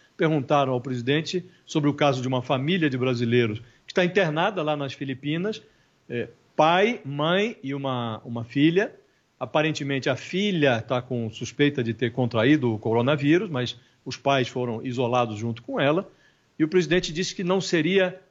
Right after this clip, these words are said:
oportuno trazer essa família que viaja a turismo de volta pro Brasil. É,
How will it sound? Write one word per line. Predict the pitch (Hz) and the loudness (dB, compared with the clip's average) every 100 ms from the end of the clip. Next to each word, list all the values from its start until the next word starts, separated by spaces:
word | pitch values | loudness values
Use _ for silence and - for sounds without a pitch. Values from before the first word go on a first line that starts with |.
| _ | _
oportuno | 175 170 165 - - 233 214 156 127 104 | -4 0 -4 -4 -2 0 2 0 -4 -4
trazer | 143 135 123 | 0 0 2
essa | 147 147 | 0 0
família | 127 123 131 151 156 - _ _ _ | -2 -2 0 0 -2 -4 _ _ _
que | 147 | 0
viaja | 170 147 135 127 | 4 4 2 0
a | 156 156 | 0 0
turismo | 156 156 180 180 196 214 - _ _ _ | 0 2 2 0 -4 -6 -12 _ _ _
de | 175 | -6
volta | 151 156 156 | 0 2 0
pro | 170 175 | -2 -2
Brasil. | 185 160 131 117 - _ _ _ _ | 0 0 -2 -4 -6 _ _ _ _
É, | 120 120 120 113 113 | -6 -4 -2 -2 -4